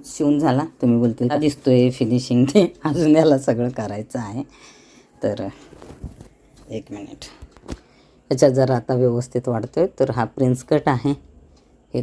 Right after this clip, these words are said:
कप, एक मिनिट, असा प्रिन्स कट आहे, राऊंड गळा आहे, सिम्पल आहे, मागे डिझाईन आहे. तर अशा पद्धतीने सगळे पूर्ण ब्लाउजेस शिवून झाले माझे. अशा प्रकारे आजचा माझा दिवस गेला मस्तपैकी. जसं मी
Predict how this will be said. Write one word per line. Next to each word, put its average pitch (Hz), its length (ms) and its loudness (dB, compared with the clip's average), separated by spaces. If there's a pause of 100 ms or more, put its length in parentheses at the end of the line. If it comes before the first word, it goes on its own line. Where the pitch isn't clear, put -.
(140)
कप, 131 160 2 (1900)
एक 123 180 -8
मिनिट, 131 280 -14 (360)
असा 131 200 -4
प्रिन्स 131 360 -4
कट 123 200 -2
आहे, 127 240 -4 (100)
राऊंड 127 260 2
गळा 127 200 0
आहे, - 260 -6
सिम्पल 143 440 2
आहे, 147 100 0
मागे 123 300 -4
डिझाईन 113 340 -6
आहे. 139 80 -8 (560)
तर 156 60 2
अशा 135 240 2
पद्धतीने 135 520 0
सगळे 135 400 -2
पूर्ण 127 360 -4
ब्लाउजेस 117 520 -4
शिवून 110 180 -6
झाले 107 240 -6
माझे. 107 320 -4 (680)
अशा 170 240 -8
प्रकारे 151 480 -2
आजचा 139 440 -6
माझा 143 320 -2
दिवस 135 380 -6
गेला 139 260 -4
मस्तपैकी. 147 920 -6
जसं 139 360 -4
मी 156 480 0